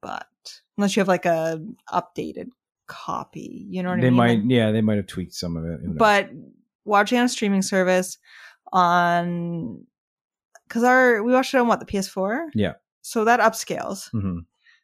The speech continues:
Speaker 1: And then watching it
Speaker 2: Well, it, they would have had, I mean, obviously there's Blu-ray copies of it, so it's their H D definition,
Speaker 1: Well,
Speaker 2: high
Speaker 1: either
Speaker 2: definition
Speaker 1: way,
Speaker 2: version.
Speaker 1: watching it now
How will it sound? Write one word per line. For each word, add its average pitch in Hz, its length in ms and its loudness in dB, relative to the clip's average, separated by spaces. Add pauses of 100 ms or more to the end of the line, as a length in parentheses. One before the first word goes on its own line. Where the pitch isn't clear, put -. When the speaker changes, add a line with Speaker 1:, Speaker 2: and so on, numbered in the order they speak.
(160)
Speaker 1:
And 202 140 0
then 202 120 2
watching 202 400 0
it 208 200 -2 (300)
Speaker 2:
Well, 160 160 8
it, 165 120 6
they 165 180 6
would 147 220 6
have 113 120 2
had, 107 380 2 (240)
I 127 60 4
mean, 131 140 4
obviously 120 260 0
there's 101 120 -2
Blu-ray 92 380 -2
copies 98 480 -2
of 71 160 -12
it, 71 180 -20
so 90 240 -2
it's 92 500 -2
their 98 340 -2 (180)
H 127 420 0
D 107 320 0
definition, 92 560 -2
Speaker 1:
Well, - 100 4
Speaker 2:
high 339 60 4
Speaker 1:
either 392 160 4
Speaker 2:
definition 320 40 4
Speaker 1:
way, 254 300 4
Speaker 2:
version. 170 200 -6 (1400)
Speaker 1:
watching 240 560 2
it 277 120 -2
now 180 640 2